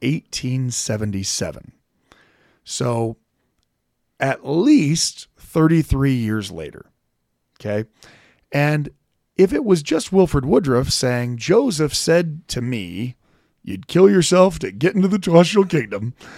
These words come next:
um, you know, uh, go Red Sox. Um, i-, if, if that was, if, if, if that was what it was saying, that would be different, but that's actually not how we get that source.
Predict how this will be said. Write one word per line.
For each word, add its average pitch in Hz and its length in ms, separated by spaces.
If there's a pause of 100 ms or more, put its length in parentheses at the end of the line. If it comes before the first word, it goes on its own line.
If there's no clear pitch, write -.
(360)
um, 113 540
you 110 100
know, 98 260 (720)
uh, 95 280
go 123 180
Red 139 260
Sox. - 480 (360)
Um, 131 440 (1120)
i-, - 380
if, 180 240
if 180 160
that 262 300
was, 175 380
if, 156 220 (140)
if, 147 200 (100)
if 151 140
that 349 200
was 175 140
what 160 140
it - 20
was 127 160
saying, 147 300
that 147 120
would 160 140
be 139 160
different, 135 420
but 135 80
that's 190 200
actually 202 260
not 165 180
how 165 140
we 160 100
get - 240
that 104 240
source. 92 480